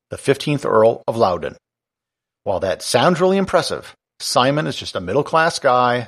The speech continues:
the son of a farmer, who works in a fabric company in Wangaratta, Australia.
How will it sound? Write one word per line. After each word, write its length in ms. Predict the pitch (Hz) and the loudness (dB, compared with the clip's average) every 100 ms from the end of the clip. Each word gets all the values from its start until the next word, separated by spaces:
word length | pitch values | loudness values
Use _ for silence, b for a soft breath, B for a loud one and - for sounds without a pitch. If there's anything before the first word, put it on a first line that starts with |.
| - | -10
the 80 | - | -8
son 220 | - 113 | -2 0
of 100 | 151 | 0
a 60 | 180 | 0
farmer, 500 | 185 127 92 82 - _ _ _ | 2 2 0 -4 -6 _ _ _
who 60 | 110 | -2
works 300 | 117 120 170 | -2 -2 -2
in 60 | |
a 40 | 165 | 0
fabric 400 | 196 180 170 - | 2 2 0 -2
company 440 | 101 85 85 82 _ _ _ | -4 -6 -10 -14 _ _ _
in 120 | 98 | -8
Wangaratta, 760 | 90 113 135 131 107 107 107 - | -4 -2 0 2 4 4 2 -2
Australia. 640 | - - - 67 65 - | -6 -6 -6 -6 -6 -12